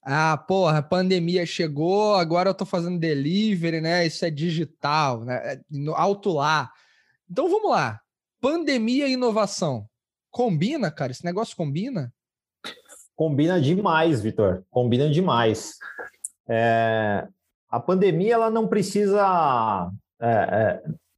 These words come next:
Speaker 2: acelerar, acho que o processo de transformação digital, isso tem que ser um processo que você tem que fazer ele realmente um processo de reestruturação organizacional. Não é a pandemia que vai disparar isso. A pandemia, ela disparou outros movimentos, disparou o movimento de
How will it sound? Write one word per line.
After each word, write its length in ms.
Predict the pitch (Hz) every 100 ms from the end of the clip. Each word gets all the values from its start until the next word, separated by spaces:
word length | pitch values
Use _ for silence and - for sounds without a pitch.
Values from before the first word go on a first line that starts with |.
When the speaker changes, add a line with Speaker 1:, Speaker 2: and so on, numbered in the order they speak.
| _ _ _
Speaker 2:
acelerar, 1000 | - 127 165 156 135 - 180 170 131 113
acho 120 | 120 -
que 80 |
o 40 | 147
processo 320 | 151 151 165
de 80 | 156
transformação 760 | 175 180 180 185 170 160 170
digital, 440 | 160 135 - 120 131
isso 160 | 156
tem 120 | - 208
que 60 |
ser 80 | 226
um 80 | 226
processo 500 | 226 190 180 180 -
que 100 | 185
você 220 | 190 190
tem 140 | 190
que 80 | 185
fazer 300 | 180 131 117
ele 580 | 156 156 143 147 147 120
realmente 480 | 117 143 131 139 151
um 80 | 139
processo 340 | 139 143 127
de 80 | 135
reestruturação 840 | 127 151 160 151 147 127 123 -
organizacional. 960 | 139 127 127 123 120 120 123 107 90 90 _ - - - - - -
Não 140 | 123
é 40 | 156
a 120 | 156
pandemia 600 | 160 151 139 131 147 147
que 140 | 147
vai 480 | 113 135 135 127 117
disparar 840 | 101 139 170 - 165 135 123 120
isso. 300 | 107 95 -
A 60 | 123
pandemia, 400 | 170 180 170 202
ela 100 | 214
disparou 400 | 185 - 180 196
outros 300 | 226 233 190
movimentos, 640 | 202 196 190 147 110 95
disparou 400 | 110 - 160 151
o 60 | 185
movimento 440 | 190 156 170 185
de 160 | 139